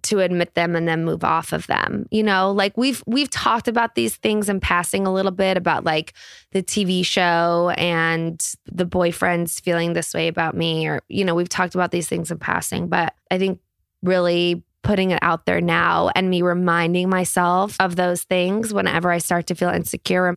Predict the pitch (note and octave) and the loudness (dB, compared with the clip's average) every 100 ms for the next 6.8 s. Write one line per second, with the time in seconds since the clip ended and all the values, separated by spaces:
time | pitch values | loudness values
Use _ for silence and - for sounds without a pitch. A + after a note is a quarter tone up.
0 | - F#3+ F3+ F#3 G3+ G#3+ G3+ E3+ - D#3+ | -2 -2 0 0 2 2 0 0 -2 0
1 | E3 E3 - - G#3 G#3+ G3+ A3 G3 F#3 | 0 -2 -8 -4 0 0 2 2 2 2
2 | F3 F3+ D#3 F3 F#3 F#3+ F#3 F#3 E3+ G3 | 2 2 2 2 2 2 2 2 0 -2
3 | - G3+ F#3 F3+ F3+ E3+ F3 F3 E3+ E3+ | -2 -2 0 2 0 0 0 0 0 0
4 | E3+ - E3+ E3+ E3 - E3+ - E3+ E3+ | 0 0 0 0 -2 -2 -2 -2 -2 0
5 | E3+ - E3+ - - F3+ D#3 D#3+ - G3 | -2 0 -2 -2 -4 -2 0 -2 -2 -2
6 | - - G3 - - - - | -2 -2 -4 -2 0 0 -2